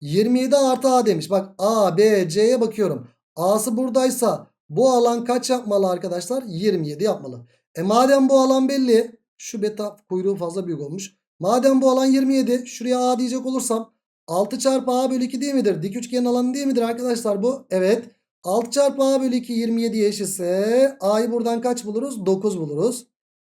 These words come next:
E hocam A'yı dokuz bulduysak artık.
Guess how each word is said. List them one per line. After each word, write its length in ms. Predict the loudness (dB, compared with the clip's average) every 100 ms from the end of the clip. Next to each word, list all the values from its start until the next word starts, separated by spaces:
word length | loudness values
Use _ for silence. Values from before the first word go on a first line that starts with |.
| -6
E 80 | 2
hocam 380 | 2 4 0 0
A'yı 340 | 0 2 0
dokuz 320 | -2 -4 -4 -4
bulduysak 500 | -2 -4 -2 -4 -4
artık. 540 | -6 -4 -6 -6